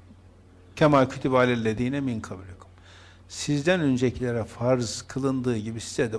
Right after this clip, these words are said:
o oruç farz kılındı. O orucun ne olduğu belli. Öyleyse Resulullah böyle bir orucu emretmez. Yani tutulması işte o,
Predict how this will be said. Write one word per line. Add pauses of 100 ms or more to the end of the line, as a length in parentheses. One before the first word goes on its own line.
o
oruç
farz
kılındı. (260)
O
orucun
ne
olduğu
belli. (2250)
Öyleyse
Resulullah
böyle
bir
orucu
emretmez. (3000)
Yani
tutulması
işte
o,